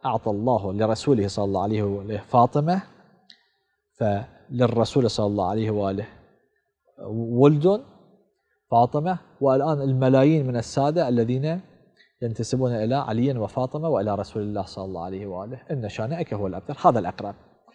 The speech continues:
بس يمكن واحد يجي يقول الكوثر يعني الخير الكثير. الخير الكثير يشمل كل هاي المصادق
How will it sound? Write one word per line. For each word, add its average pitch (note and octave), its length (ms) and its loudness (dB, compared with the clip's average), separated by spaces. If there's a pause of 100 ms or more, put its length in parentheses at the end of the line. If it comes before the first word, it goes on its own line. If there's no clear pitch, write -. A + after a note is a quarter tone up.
(240)
بس F#3 280 2
يمكن C#4+ 320 2
واحد A3+ 280 0
يجي F#3+ 240 0
يقول G#3 320 -2
الكوثر G#3 600 0
يعني E3 200 -2
الخير F#3 320 2
الكثير. B2 680 -2 (640)
الخير D3+ 320 2
الكثير E3+ 380 0
يشمل F#3+ 280 -2
كل C#3+ 200 2
هاي A2 180 -2
المصادق F#2+ 580 -10